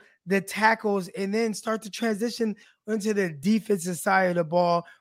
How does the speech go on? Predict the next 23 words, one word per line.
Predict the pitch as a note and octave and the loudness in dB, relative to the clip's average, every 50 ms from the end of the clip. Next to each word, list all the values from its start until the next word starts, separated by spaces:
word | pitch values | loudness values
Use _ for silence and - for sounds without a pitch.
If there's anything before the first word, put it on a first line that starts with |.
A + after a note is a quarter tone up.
| _ - | _ -4
We | F#3 F#3 | 2 4
also, | G#3 G#3+ A3+ A3 - A3 | 6 6 4 4 4 2
on | G3 F#3+ | 2 2
the | F#3 | 2
next | F3+ F#3 F#3+ F3 E3+ | 0 -2 -2 -2 -2
episode, | F#3 F3+ F3+ - G3 G3 | -6 -6 -6 -4 -2 -2
have | F#3 F#3 F#3 F3 - - | 0 0 -2 -2 -2 -2
our | F#3 F3+ E3+ D#3 | 0 0 0 0
mock | D#3+ D#3 D#3+ E3 E3+ F3+ G3+ A3+ B3 - - _ _ _ | -4 -8 -6 0 4 6 6 6 6 2 -2 _ _ _
draft | - - G#3+ A3+ A3+ G#3+ A3+ - - | -2 2 4 4 4 2 0 -4 -4
Monday | F#3 G#3 B3 B3 G#3 G#3 F#3+ F3+ E3+ - - _ _ _ - | -2 -2 0 0 0 0 0 0 -2 -6 -10 _ _ _ -4
coming | - F#3+ F#3+ F#3 F3+ F3+ | 0 0 0 2 2 0
up. | F3 E3 | 0 -2
So | D#3+ - | -4 -6
make | E3+ F3 G#3+ A3 | -6 -4 -4 -4
sure | - - A#3 A#3 | -4 -4 -2 0
y'all | G#3+ G3+ G3 G3 G3 | 0 2 2 2 0
stay | F#3 - - G3+ F#3+ F#3 | -2 -4 -6 -4 -4 -4
tuned | D3+ - - G3+ G3+ G3 F#3+ F3+ - - - _ _ | -4 -2 0 2 4 2 2 0 -4 -8 -18 _ _
for | - - F#3+ F#3 E3 | -4 2 2 2 4
that. | D#3 F#3 G3+ G3+ F3+ - - | 4 4 4 4 2 2 2
As | F3+ G3+ F#3+ F3+ | 2 2 2 2
always, | D3 F#3+ G#3 G3+ G3 G3 G3+ G3+ G3+ - | 4 6 6 6 6 4 2 0 0 0